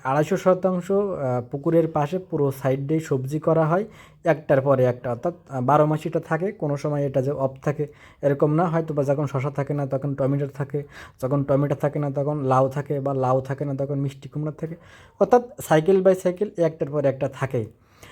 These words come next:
তো আমি সহজে যেটা বলতে চাচ্ছি যে আমাদের এই যে ঘের, আহ, অর্থাৎ মাছ, আহ, মাছে যে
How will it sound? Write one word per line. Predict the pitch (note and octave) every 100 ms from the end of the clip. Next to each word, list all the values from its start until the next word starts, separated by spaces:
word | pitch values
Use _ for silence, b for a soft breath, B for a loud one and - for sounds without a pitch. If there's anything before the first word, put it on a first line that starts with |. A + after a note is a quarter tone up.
| B -
তো |
আমি | E3+ F#3
সহজে | E3 F#3 G3+
যেটা | G#3+ A3
বলতে | G#3 G#3 G#3+
চাচ্ছি | G#3+ G#3 - A3+
যে | G#3
আমাদের | D3 C#3+ D3+
এই | D#3
যে | D3 C#3
ঘের, | B2 D#3 F3 G#3
আহ, | C3+ A#2+ A#2+
অর্থাৎ | A#2 B2
মাছ, | B2 C3+ C3 -
আহ, | A#2 A2+
মাছে | A2+ B2+ E3+ E3
যে | E3